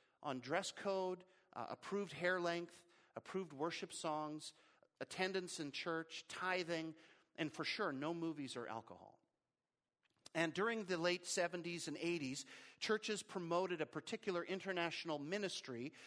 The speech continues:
that helped reinforce those legalistic demands through certain seminars that they offered. Now, don't get me wrong,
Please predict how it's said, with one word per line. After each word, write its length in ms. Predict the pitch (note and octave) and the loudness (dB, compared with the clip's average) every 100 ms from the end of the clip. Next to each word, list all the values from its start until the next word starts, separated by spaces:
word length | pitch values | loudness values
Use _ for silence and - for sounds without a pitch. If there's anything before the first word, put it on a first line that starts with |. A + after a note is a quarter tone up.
| - - | -6 2
that 120 | E3+ | 2
helped 320 | E3+ F3+ - | 4 0 2
reinforce 640 | F3+ D#3+ - B3 C#4+ - | 0 0 -2 -2 0 0
those 240 | - D#3+ C3 | -2 -2 0
legalistic 640 | D3+ C#3+ C#3 C#3 - C#3 | -2 0 0 0 -2 -4
demands 540 | D3 B2+ A#2 A2+ B2 - - - - | -2 -2 -2 -4 -6 -10 -14 -20 -6
through 360 | F3+ E3+ F3 D#3+ - | 0 2 0 -6 -10
certain 320 | - D#3+ C3 | -2 -2 -2
seminars 600 | - F#3+ E3 G#2+ F#2+ - | 0 0 0 -6 -12 -10
that 100 | A2+ | -10
they 140 | G2 - | -10 -10
offered. 320 | F2+ - - _ _ _ _ _ _ _ _ _ _ _ E3+ | -12 -14 -20 _ _ _ _ _ _ _ _ _ _ _ 2
Now, 160 | E3+ E3+ D3 C3+ _ _ - _ - | 2 0 -16 -20 _ _ -20 _ -2
don't 240 | A3+ G#3 | -2 2
get 160 | G3+ E3 | 0 2
me 80 | D#3 | 0
wrong, 480 | D#3+ F#3 C3+ C#3 | 2 4 4 0